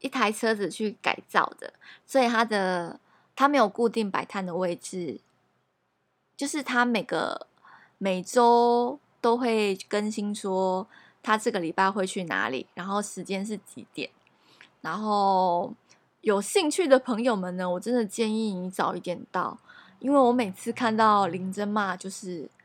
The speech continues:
排队。<laughs> 然后它的咸水居呢，就是冰冰凉凉的，然后它有三种口味，它有一个是辣的，然后有一个是胡麻，胡麻是奶素，然后一个是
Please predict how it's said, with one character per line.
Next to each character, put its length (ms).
排 260
队。 200
<laughs> 1080
然 120
后 60
它 80
的 100
咸 240
水 220
居 260
呢， 480
就 120
是 140
冰 280
冰 220
凉 260
凉 240
的， 240
然 120
后 40
它 120
有 60
三 300
种 400
口 220
味， 300
它 160
有 460
一 60
个 140
是 160
辣 280
的， 300
然 120
后 80
有 160
一 40
个 140
是 200
胡 260
麻， 260
胡 160
麻 160
是 140
奶 260
素， 340
然 120
后 180
一 80
个 180
是 480